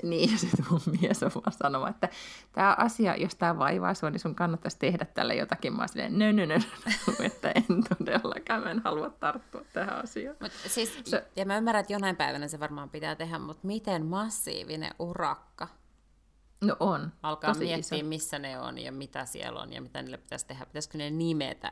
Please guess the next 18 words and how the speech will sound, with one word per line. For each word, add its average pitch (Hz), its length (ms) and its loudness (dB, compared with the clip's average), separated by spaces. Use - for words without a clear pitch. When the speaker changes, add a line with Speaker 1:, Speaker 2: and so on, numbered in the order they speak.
Speaker 2:
esimerkiksi? - 680 -12
Jesus. 170 320 -14
Speaker 1:
Just 175 280 -6
näin. 214 320 -6
Mutta 302 240 4
siis 247 180 4
to-, 233 440 0
semmonen, 208 420 2
se - 80 0
on 196 80 4
ehkä 202 180 -2
semmonen, 190 240 2
niinku, 175 180 0
että - 180 -4
joku - 260 -6
kesäloman 135 640 -2
yksi - 320 -6
viikko - 400 -8